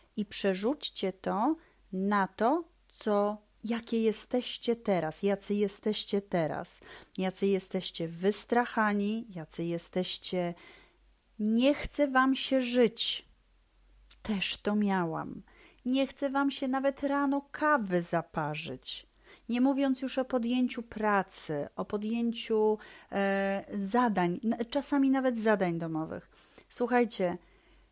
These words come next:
chcę wam powiedzieć, że ostatnie cztery lata, przed odejściem jeszcze, mojego życia wyglądały w ten sposób, że miałam przepiękny dom,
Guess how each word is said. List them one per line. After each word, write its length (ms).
chcę 300
wam 180
powiedzieć, 580
że 220
ostatnie 1040
cztery 520
lata, 640
przed 260
odejściem 640
jeszcze, 500
mojego 420
życia 600
wyglądały 840
w 100
ten 240
sposób, 800
że 180
miałam 420
przepiękny 920
dom, 460